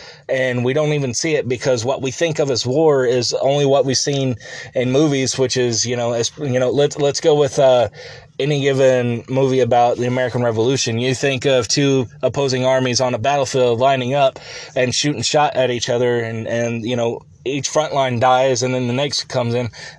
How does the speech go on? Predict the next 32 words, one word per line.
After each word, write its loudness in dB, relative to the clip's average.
That's -2
not -2
war. 2
That's -2
not -2
most 0
of -4
war. -2
In -4
fact, 0
in 0
history, 0
that's -2
not 0
a 4
lot 4
of 2
what 2
war 2
is. -2
What 0
a 2
lot 4
of 2
war 6
is 4
in -4
history 0
is, 0
like, 2
skirmishes, 0
or 2